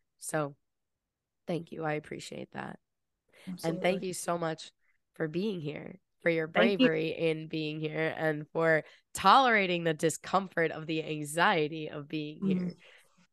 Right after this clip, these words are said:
Speaker 1: Means a lot to me. Thank you.
Speaker 2: Absolutely. And I, I appreciate so much you letting me come on and do this real time heal. And it's, it's been awesome.
Speaker 1: Awesome.
Speaker 2: So I appreciate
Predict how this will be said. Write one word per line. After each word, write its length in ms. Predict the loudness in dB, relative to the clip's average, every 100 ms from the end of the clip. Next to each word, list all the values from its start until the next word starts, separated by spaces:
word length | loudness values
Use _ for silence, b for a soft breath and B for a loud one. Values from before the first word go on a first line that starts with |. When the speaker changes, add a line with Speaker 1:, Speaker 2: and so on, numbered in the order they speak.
| -8
Speaker 1:
Means 300 | -2 -2 -4
a 60 | -6
lot 240 | -6 -8
to 100 | -12
me. 280 | -12 -12 -16 _
Thank 280 | -10 -8 -10
you. 80 | -8
Speaker 2:
Absolutely. 480 | -8 -4 -4 -4 -8 0
And 160 | 2 4
I, 200 | 4 4 4
I 120 | 4
appreciate 520 | 4 4 2 2 0 0
so 100 | 2
much 300 | 2 2 2
you 320 | 2 2 -2 _ _ _ _ 2
letting 240 | 6 6
me 240 | 6 4 4
come 120 | 6
on 360 | 8 8 8 4
and 280 | 0 -4 2
do 200 | 6 8
this 320 | 6 2 0
real 220 | 6 6
time 260 | 8 4 4
heal. 360 | 2 2 2 2
And 260 | 0 -4 -8 _ -6
it's, 260 | -6 -6 -12 _ -16
it's 100 | -2
been 360 | 2 2 0 0 2
awesome. 420 | 2 0 -6 -10 _ _ _ _ -8
Speaker 1:
Awesome. 200 | -6 -2
Speaker 2:
So 40 |
I 40 | -2
appreciate 300 | -2 -2